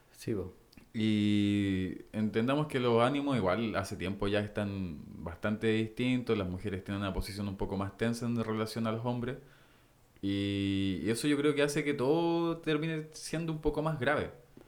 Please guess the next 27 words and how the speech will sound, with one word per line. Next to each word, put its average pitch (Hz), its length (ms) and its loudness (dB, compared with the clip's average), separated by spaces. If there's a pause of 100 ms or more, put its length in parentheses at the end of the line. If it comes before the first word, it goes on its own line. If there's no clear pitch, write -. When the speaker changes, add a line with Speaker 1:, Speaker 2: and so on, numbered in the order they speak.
(280)
Speaker 2:
Eso - 220 -4
siempre 147 380 0
ter-, 131 200 -2 (100)
termina 127 400 -2
tendiendo 135 720 0
a 113 160 6
agravar 117 540 4
ya 190 320 0 (240)
cualquier 139 460 -2
tipo 160 280 0
de, 147 520 4 (340)
eh, 107 720 6
malentendido 110 1080 2
en 127 80 0
este 123 200 -6
caso. - 300 -8 (480)
Speaker 1:
Ajá. 107 260 -4 (560)
Sí, 143 280 2
bueno, 175 240 2
yo 180 140 4
creo 185 140 6
que 190 80 6
fue 202 140 4
una, 190 280 6
una 180 220 4
weá 175 440 6
así 180 640 4